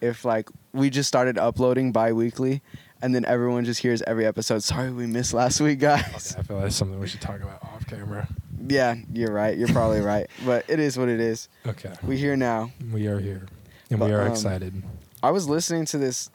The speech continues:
Speaker 1: this podcast earlier today, and it was talking about boldness. It's really interesting. And then I, uh,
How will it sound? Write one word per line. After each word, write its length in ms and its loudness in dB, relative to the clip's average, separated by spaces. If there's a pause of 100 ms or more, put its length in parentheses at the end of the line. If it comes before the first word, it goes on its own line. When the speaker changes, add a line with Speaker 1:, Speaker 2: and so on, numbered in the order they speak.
Speaker 1:
this 200 -4
podcast 640 -4
earlier 320 -4
today, 320 -2
and 100 0
it 40 0
was 100 -4
talking 220 0
about 240 -2
boldness. 540 -4 (440)
It's 100 -18
really 220 -2
interesting. 600 -6
And 100 -4
then 140 -4
I, 100 -4 (100)
uh, 380 0